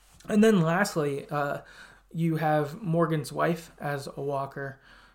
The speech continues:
She's walking out there, and she walks into, up to the house that, uh, they were staying in before she got bit and turned, and she tries to turn the doorknob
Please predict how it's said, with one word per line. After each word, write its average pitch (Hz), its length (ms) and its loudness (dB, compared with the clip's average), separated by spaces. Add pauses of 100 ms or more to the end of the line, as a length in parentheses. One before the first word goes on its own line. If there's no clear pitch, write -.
(220)
She's 156 260 -2
walking 151 300 2
out 143 180 -6
there, 147 160 -2
and 147 220 -6
she 196 160 -4
walks 175 320 0
into, 160 360 -2
up 160 200 -2
to 165 100 -4
the 143 120 -2
house 156 400 -2
that, 143 420 -4 (760)
uh, 143 240 -4
they 143 160 -4
were 160 180 2
staying 147 380 -4
in 139 240 -8
before 139 340 -6
she 135 320 -12
got 139 220 -8
bit 147 180 -2
and 131 100 -10
turned, 151 380 -4 (400)
and 151 460 -2
she - 220 -4
tries 151 300 -2
to 147 100 -6
turn 180 480 0
the 165 80 4
doorknob 151 500 2